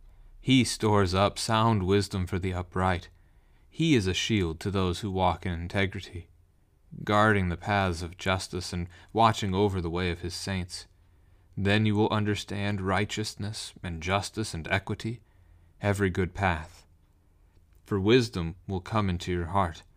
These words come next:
and knowledge will be pleasant to your soul. Discretion will watch over you, understanding will guard you, delivering you from the way of evil.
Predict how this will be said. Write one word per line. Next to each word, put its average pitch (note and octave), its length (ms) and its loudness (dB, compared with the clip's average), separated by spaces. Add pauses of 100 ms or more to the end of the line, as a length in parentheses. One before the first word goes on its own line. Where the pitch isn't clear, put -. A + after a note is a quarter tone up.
(600)
and G2 300 0
knowledge G2+ 480 2
will F#2 100 -2
be F#2+ 160 -2
pleasant A#2+ 680 -2
to A2 140 -4
your F#2+ 200 0
soul. E2 480 -6 (880)
Discretion G#2+ 680 -2
will F2+ 140 0
watch E2+ 300 -2
over F#2 260 -2
you, F#2 160 -2
understanding G#2+ 680 -2
will E2+ 120 -6
guard F#2 400 -4
you, F2+ 100 -6
delivering G#2 560 0
you F#2+ 120 -2
from F#2+ 160 -6
the F#2 80 -2
way F#2 200 -2
of F2 100 -4
evil. F#2+ 380 -4